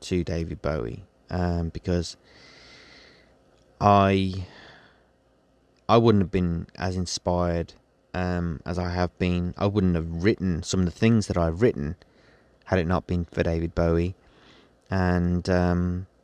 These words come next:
I think we all, all of us who are music fans, who are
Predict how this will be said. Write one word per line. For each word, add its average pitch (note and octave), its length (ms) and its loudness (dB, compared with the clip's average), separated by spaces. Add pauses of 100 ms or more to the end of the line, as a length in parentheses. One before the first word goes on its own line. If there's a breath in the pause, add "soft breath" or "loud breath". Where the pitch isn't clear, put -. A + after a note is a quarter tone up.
(440)
I F#2 40 -6
think G2 220 -4
we F#2 160 0
all, F2+ 500 0 (800)
all F#2+ 440 0
of F2 200 -4
us F2+ 280 -2
who F2+ 240 0
are D#2+ 320 0
music G2 420 -2
fans, F2+ 500 0
who E2+ 160 0
are E2+ 260 -2